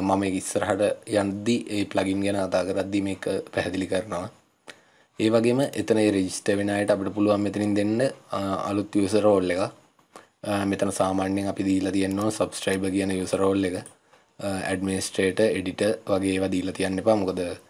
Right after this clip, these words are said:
අ, සී ඊ ඕ එඩිටර්, සී ඊ ඕ මැනේජර් ඒ වගේ ඒවා දීලා තිබ්බොත් අපිට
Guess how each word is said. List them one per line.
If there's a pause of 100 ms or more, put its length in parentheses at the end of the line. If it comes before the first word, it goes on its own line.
(300)
අ,
සී
ඊ
ඕ
එඩිටර්,
සී
ඊ
ඕ
මැනේජර්
ඒ
වගේ
ඒවා
දීලා
තිබ්බොත්
අපිට